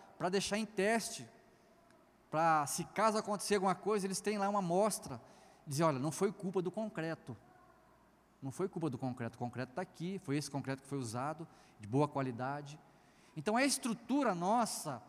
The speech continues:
ela precisa ser tão boa quanto a estrutura, é, interna, a estrutura espiritual, quanto a estrutura física. E eu quero te perguntar de novo, como é que anda a sua estrutura espiritual?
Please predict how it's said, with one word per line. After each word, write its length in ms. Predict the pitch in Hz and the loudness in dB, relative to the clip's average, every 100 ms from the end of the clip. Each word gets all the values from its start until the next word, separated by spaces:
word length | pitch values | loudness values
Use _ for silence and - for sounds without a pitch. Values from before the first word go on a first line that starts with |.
| - - - - | -20 -20 -10 2
ela 200 | 190 233 | 4 4
precisa 280 | - 233 | 0 0
ser 160 | 214 226 | 0 0
tão 380 | - 240 302 262 | 2 4 6 4
boa 540 | 151 190 269 269 180 | 6 8 8 6 4
quanto 500 | - - 214 277 247 | 2 0 2 0 -2
a 40 | 220 | -4
estrutura, 560 | - 202 - 214 240 - - - | -4 -8 -6 -6 -6 -12 -20 -6
é, 140 | 170 196 | -6 -4
interna, 500 | 220 - 196 214 175 | -6 -2 0 2 0
a 20 | |
estrutura 280 | - 190 185 | -2 -4 -6
espiritual, 460 | - 185 - 185 | -6 -12 -4 -4
quanto 200 | 202 214 | -4 -6
a 40 | 208 | -6
estrutura 340 | - 202 233 | -4 -2 -2
física. 560 | - 262 196 143 110 92 - - - - - - | -2 -2 -2 -2 -8 -12 -16 -20 -20 -20 -18 -2
E 40 | |
eu 60 | 156 | 0
quero 300 | 208 208 - - - - - | 2 0 -2 -10 -20 -20 -16
te 80 | - | 2
perguntar 400 | 208 190 175 196 | 4 4 2 2
de 100 | 208 | 4
novo, 380 | 185 185 139 127 | 8 8 6 0
como 220 | - 190 | -2 -2
é 80 | 202 | 0
que 180 | 185 | 0
anda 200 | 175 190 | 2 2
a 40 | 160 | -2
sua 260 | - 214 | -2 0
estrutura 580 | 208 - 190 151 165 160 - - - - - - | -2 -2 -4 -2 0 -2 -8 -20 -20 -20 -20 -2
espiritual? 880 | 170 165 - 156 143 143 120 101 | 2 2 0 -2 -2 -2 -6 -6